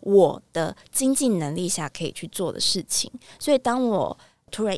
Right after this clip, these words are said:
意识到这件事情的时候，我就觉得，好，因为台北市坐落的学校户籍我并没有很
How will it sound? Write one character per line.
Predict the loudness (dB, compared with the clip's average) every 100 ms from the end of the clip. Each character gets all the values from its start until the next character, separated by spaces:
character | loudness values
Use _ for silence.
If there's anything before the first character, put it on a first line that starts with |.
| -4
意 |
识 | -4
到 | -2 -2
这 | -2
件 | -2
事 | -2 -4
情 | -6
的 | -8
时 | -4
候， | -4
我 | -2
就 | -4
觉 | -6 -8
得， | -10 -12 -16 -20 -20
好， | -18 -12 -12 -12 _
因 | -6
为 | -6
台 | -4 -2
北 | 0 0
市 | -2
坐 | -2 -2 0
落 | 0
的 |
学 | -2 -6
校 | -6 -4
户 | -4
籍 | -4 -6
我 | -4
并 | -6 -4
没 |
有 | -6
很 | -10